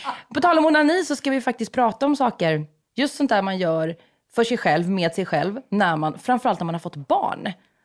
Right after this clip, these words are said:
Speaker 1: Ja.
Speaker 2: Och hur det behovet kan se ut. Jag till exempel, eh, helt h-, så här, handen på hjärtat, har, eh, gått ner i, eh, soprummet för att, eh, men vi har så här sorterings-, liksom, man kan sortera papper och plast och sånt.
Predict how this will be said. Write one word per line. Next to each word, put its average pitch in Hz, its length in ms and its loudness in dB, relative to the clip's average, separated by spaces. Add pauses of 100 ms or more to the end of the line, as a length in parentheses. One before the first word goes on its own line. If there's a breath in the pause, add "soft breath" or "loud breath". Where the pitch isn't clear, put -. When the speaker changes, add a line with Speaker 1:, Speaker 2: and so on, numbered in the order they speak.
(120)
Speaker 1:
Ja. 165 360 -4
Speaker 2:
Och 208 340 -2 (340)
hur 247 200 0
det 190 140 0
behovet 170 720 -4
kan 147 400 -2 (220)
se - 340 -4
ut. - 460 -6 (460 soft breath)
Jag 277 520 0
till 277 120 -2
exempel, 226 520 2 (200)
eh, 214 120 0
helt 196 400 -2
h-, 202 160 -2
så 190 80 -2
här, 180 80 0
handen 185 220 0
på 190 60 -4
hjärtat, 190 400 0 (360 loud breath)
har, 196 440 2
eh, 190 220 2
gått 202 260 -4
ner 240 300 2
i, 180 460 2
eh, 180 60 0
soprummet 175 1000 -2
för 175 260 0
att, - 300 -6
eh, 185 140 0
men 196 100 0
vi 196 80 0
har 175 60 2
så 170 80 -6
här 156 60 -2
sorterings-, - 680 -8
liksom, - 220 -20
man 170 100 -12
kan 165 100 -10
sortera 160 400 -6
papper - 300 -10
och - 80 -10
plast - 200 -12
och - 60 -16
sånt. - 180 -14